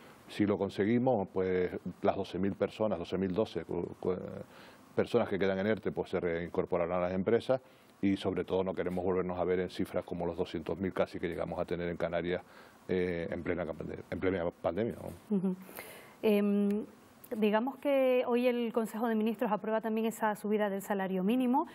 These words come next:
Speaker 1: Ujú.
Speaker 2: Ustedes no estaban de acuerdo con ella. ¿Han tenido estas semanas quizás de, de adaptación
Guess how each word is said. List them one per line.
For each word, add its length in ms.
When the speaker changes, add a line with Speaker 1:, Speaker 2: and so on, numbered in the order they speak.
Speaker 1:
Ujú. 120
Speaker 2:
Ustedes 300
no 180
estaban 340
de 60
acuerdo 580
con 160
ella. 340
¿Han 240
tenido 560
estas 340
semanas 500
quizás 420
de, 240
de 360
adaptación 880